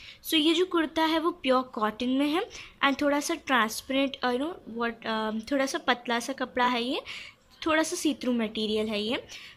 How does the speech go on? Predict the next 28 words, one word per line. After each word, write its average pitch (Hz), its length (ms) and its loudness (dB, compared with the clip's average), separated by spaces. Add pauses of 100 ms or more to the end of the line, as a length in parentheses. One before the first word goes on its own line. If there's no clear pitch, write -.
(120)
So 285 100 -4
फर्स्ट 311 340 -4
आपको 330 200 -4
यहाँ 339 180 -4
राउंड 240 280 0
नेक 233 220 -6
मिल 254 140 -2
जाएगा, 262 320 -4
ये 294 220 -4
आपको 285 260 -6
स्लीवलेस 311 580 2
पैटर्न 233 400 2
में 247 120 2
मिल 226 200 0
जाएगा 226 300 0
कंप्लीट 233 520 -4
कुर्ता। 220 380 0 (640)
Then 247 180 0 (1080)
आप 240 140 -2
देख 233 160 -2
सकती 254 340 -6
हैं 269 80 -2
यहाँ 233 220 2
से 254 140 -4
आपको 269 340 -2
टायर्स 240 720 -2
मिल 254 220 0
जाएंगे, 240 500 -4